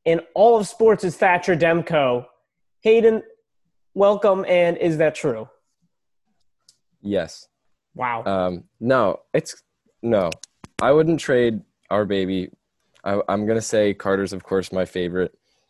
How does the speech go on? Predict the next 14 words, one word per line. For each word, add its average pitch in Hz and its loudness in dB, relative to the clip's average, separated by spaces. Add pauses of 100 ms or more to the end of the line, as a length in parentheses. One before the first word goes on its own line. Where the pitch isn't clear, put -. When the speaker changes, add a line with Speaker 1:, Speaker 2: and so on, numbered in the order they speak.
(380)
Speaker 2:
Thatcher 101 0
Demko's 101 -2
a 98 -8
close 92 -4
second. 87 -4 (420)
Um, 87 -2
and 87 -4
he 98 -8
has 85 -8 (240)
a 95 -4
great 113 2
name, 107 -2 (280)
and 87 -6 (300)
I 95 0